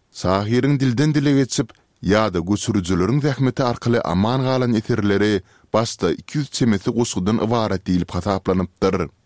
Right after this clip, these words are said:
Ýöne bu goşgularyň sany birden gol ýazmalar gaznasynyň işgärleriniň marifetinde ýigirme dört ýaşly Gylyç Mülliýewe duşmagy, onuň Magtum Guludan bilýän goşgulary bilen düýpli ýokurlanýar.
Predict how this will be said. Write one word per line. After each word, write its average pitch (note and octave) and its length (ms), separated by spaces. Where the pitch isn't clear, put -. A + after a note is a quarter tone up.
Ýöne F2+ 540
bu A#2+ 100
goşgularyň C#3 580
sany B2+ 460
birden A#2 400
gol A#2 160
ýazmalar F#2 520
gaznasynyň C3 600
işgärleriniň A2 800
marifetinde A2+ 1080
ýigirme G2+ 340
dört D3+ 240
ýaşly C3 480
Gylyç - 280
Mülliýewe C3 600
duşmagy, A2+ 720
onuň G#2 380
Magtum G2+ 400
Guludan G2 420
bilýän C3 380
goşgulary A2+ 540
bilen A2+ 260
düýpli A2+ 400
ýokurlanýar. F2 880